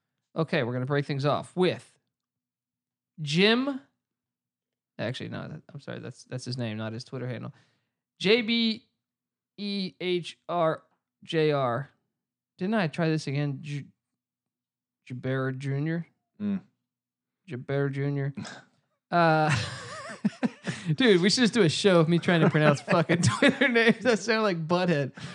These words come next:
Speaker 1: from Beavis and Butthead.
Speaker 2: Right.
Speaker 1: Oh,
Speaker 2: Oh,
Speaker 1: Jesus.
Speaker 2: and, and instead of the other Butthead.
Speaker 1: Yeah. <laughs> Uh, not sure if you recorded yet or not, but want to know, Pat, and your thoughts on Purdue and B C this week?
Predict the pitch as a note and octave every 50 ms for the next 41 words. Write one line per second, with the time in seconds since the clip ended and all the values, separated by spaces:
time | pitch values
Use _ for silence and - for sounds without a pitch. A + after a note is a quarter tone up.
0 | D3+ C3 - F#3 F#3 F3+ F#3+ F#3+ F#3 E3+ F3+ F3 E3+ E3 D#3+ D#3 D3+ D3 D3+ -
1 | - - B2+ B2+ B2+ A#2 A#2 G#3 G#3 G#3+ G#3 G3+ F#3 F3 F#3+ - - G#3 G3 F#3
2 | D#3+ D3 C3+ - - - B2+ C3 B2+ - B2+ C3+ C#3+ B2+ - C#3+ C#3+ C#3 B2+ B2
3 | B2+ C3 B2+ B2+ C3+ C3 C3 C#3+ C#3 C3+ - D3+ D3+ D3 D3 D3 - - D#3+ D#5
4 | D5+ - - - - D#4+ - - - - - - - - - F#4 - - - -
5 | A4+ - - _ - - - _ _ _ - - - - - D4+ D4+ - - -
6 | - - _ _ _ - - B3+ C4 C4 C4 B3+ B3 - - G#3+ G#3+ A#3+ C4 C4+
7 | C4 - - C#4+ C#4 C4 A3 A3 A#3+ A#3+ A#3+ A3 F#3+ - B3+ A#3+ A#3 A3+ A3 A3
8 | G#3+ A3 G#3+ G3+ F#3+ F#3+ G3+ A3+ G#3+ G3+ E3+ D#3 D3+ C3+ - _ - F3+ F#3 G#3+
9 | A3+ G#3+ - G#3 G3+ G#3 G#3 G#3 G3+ G3 F#3+ - _ _ _ _ _ - - -
10 | G#3 A3 A3 - - F3+ F#3+ G3 G3 F#3+ - - - G#3 G3+ G#3 G#3 G3+ G3+ -
11 | - _ - F#3 E3 D#3+ D3+ - - E3+ D3+ C#3+ D3 - F#3 A3+ A#3 A#3+ B3 B3
12 | - _ _ _ _ _ _ _ _ _ _ _ _ _ _ _ _ - C3+ B2
13 | B2+ C#3+ D#3+ E3+ - - A2+ - G3+ G#3+ A#3+ - - C4+ C4 A#3+ _ _